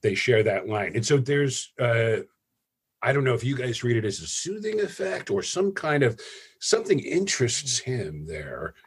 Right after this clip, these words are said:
and her, the rest of her lie or, uh, or personal, you know, uh, anecdote, whichever it is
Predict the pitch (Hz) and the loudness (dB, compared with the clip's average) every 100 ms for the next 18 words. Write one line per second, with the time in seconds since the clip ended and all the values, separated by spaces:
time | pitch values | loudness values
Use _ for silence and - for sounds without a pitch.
0 | - 95 95 80 110 107 107 95 - 98 | -8 -2 -2 -2 0 4 4 2 0 0
1 | 98 - - 98 95 - _ _ _ _ | 0 -4 0 2 2 0 _ _ _ _
2 | _ - 98 92 98 90 - 85 76 76 | _ -4 -2 2 2 2 0 -2 -2 -4
3 | - - _ 78 73 69 73 - _ _ | -8 -20 _ -10 -8 -8 -12 -16 _ _
4 | _ _ _ _ _ - 71 64 - 110 | _ _ _ _ _ -8 -8 -2 0 2
5 | 104 95 90 90 - 95 87 78 65 80 | 2 2 2 -2 -8 -6 -4 -6 -8 -10
6 | 76 73 - 101 101 - 101 95 - - | -8 -8 -6 -2 -2 2 2 2 -2 -6
7 | 95 107 98 95 98 98 - | -2 0 2 4 4 2 -2